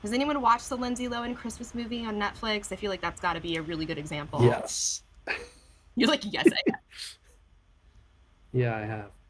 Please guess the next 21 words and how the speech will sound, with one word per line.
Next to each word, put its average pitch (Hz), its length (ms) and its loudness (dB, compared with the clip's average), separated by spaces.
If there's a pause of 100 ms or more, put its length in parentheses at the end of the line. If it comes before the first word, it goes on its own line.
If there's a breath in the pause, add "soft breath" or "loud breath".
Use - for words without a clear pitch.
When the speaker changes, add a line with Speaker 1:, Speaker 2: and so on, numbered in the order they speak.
(240)
Speaker 2:
Um, 120 540 0 (140)
yeah, 190 320 6
I 220 220 4
feel 285 280 2
like 247 300 2 (400)
I, 233 200 2
I 226 140 6
find 269 320 2
a 214 40 10
lot 170 220 6
of 131 100 0
charm 135 500 0
in 147 160 -2
the 143 60 2
bad 131 680 2 (460)
Christmas 156 400 0
movies, 160 460 4
like 143 140 0
the 139 80 -6
Hallmark 151 420 0
stuff, 147 260 2